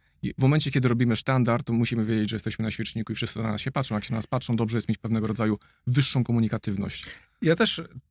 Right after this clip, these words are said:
Speaker 2: ten zarzut bym postawił, e, e, twórcom C P K i jakby, i zleceniodawcom tego, czyli politykom, że nie zadbali o to, ale to jest z wszystkim tak w Polsce, co nie jest żadnym usprawiedliwieniem,
Speaker 1: Mhm.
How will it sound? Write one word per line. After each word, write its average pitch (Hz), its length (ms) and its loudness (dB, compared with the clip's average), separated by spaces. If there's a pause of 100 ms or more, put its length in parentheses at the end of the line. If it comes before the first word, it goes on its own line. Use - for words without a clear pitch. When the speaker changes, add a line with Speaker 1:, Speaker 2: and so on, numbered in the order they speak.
(140)
Speaker 2:
ten 170 380 4
zarzut 120 380 4
bym 117 140 4
postawił, 110 760 0
e, - 40 -6 (680)
e, 104 40 -10
twórcom 98 540 -4
C 101 160 -6
P 98 140 -6
K 104 340 -2
i 95 440 -6
jakby, 98 340 -10
i 110 180 -6
zleceniodawcom 113 1040 2
tego, 90 300 -8
czyli 95 180 -10
politykom, 101 600 -6
że 101 100 -2
nie 120 140 8
zadbali 131 480 4
o 107 140 -4
to, 98 260 -6
ale 110 120 -4
to 113 100 -8
jest - 460 -10
z - 140 -14
wszystkim - 440 -6
tak 92 180 -10
w - 40 -20
Polsce, 107 480 -6 (320)
co 127 100 2
nie 131 80 8
jest 101 120 4
żadnym 87 180 -6
usprawiedliwieniem, 90 680 -2
Speaker 1:
Mhm. 107 160 -6